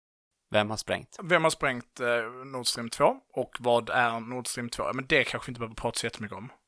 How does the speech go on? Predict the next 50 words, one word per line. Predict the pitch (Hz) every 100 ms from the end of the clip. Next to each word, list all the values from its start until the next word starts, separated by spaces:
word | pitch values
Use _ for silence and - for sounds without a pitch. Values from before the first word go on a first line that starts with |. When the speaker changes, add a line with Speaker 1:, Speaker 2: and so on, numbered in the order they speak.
| -
Speaker 2:
Det | 120
tänker | 120 113
jag | 113
att |
våra | 107
lyssnare | 104 - 110
ändå | 107
har | 104
koll | 107
på. | - - -
Speaker 1:
Vi | 123
har |
också | 131 113
gjort | 104
ett | 101
avsnitt | 98 95 - -
en | 104
gång | 92 95
som | 98
heter | 92 - 104 101 -
Pipelines | 104 - 104 101 -
och | 104
sidospår | - 104 104 101 - 107 104 104
genom | 107 101
hela | 101 107 - - 110 120 -
Östersjön. | 151 - - - - _ _
Där | 117
kan | 107 117
man | 139
lyssna | 151 -
på | -
det | 113
ifall | - 151
man | 156
vill, | -
för | - -
då | - - 110
så | - - 120 113 113 110 113 _ -
Speaker 2:
Pratar | 127 117
vi |
om | 110 -
L | 113 113
N | 104 104
G | 98 98 98
och | 92 95
sånt | 104 101
där. | 76 - _ -
Liquid | 110 - 101 98 -
Nitrogen | 101 98 - 95 95
Gas. | 117 101 - -